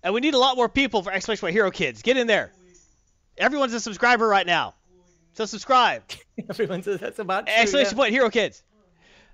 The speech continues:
Speaker 2: It's okay, what else? Y-, you can enter this one.
Speaker 1: <laughs>
Speaker 2: Oh, wait, no, you already won Hero Kids, didn't you?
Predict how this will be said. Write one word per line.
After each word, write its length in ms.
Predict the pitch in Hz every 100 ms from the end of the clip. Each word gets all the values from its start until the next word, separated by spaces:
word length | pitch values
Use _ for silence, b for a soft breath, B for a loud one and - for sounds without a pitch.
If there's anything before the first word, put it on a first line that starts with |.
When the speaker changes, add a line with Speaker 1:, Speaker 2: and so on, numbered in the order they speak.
| b _ _ _ _ - - - - _ - - _ _ _ _ _ _ _ _ _ _ _ _ _ _ _ _ _ _ -
Speaker 2:
It's 160 | -
okay, 220 | 139 180
what 160 | 135 120
else? 240 | 113 - - 135
Y-, 120 | 139
you 160 | 143 131
can 140 | 151
enter 220 | 139 131
this 180 | 113 -
one. 120 | 104 -
Speaker 1:
<laughs> 40 | B B B B B _
Speaker 2:
Oh, 100 | 233
wait, 140 | 247 240
no, 60 |
you 180 | 254 247
already 220 | 269 254
won 240 | 226 269 277
Hero 140 | 202
Kids, 240 | 160 175 196
didn't 140 |
you? 80 | 190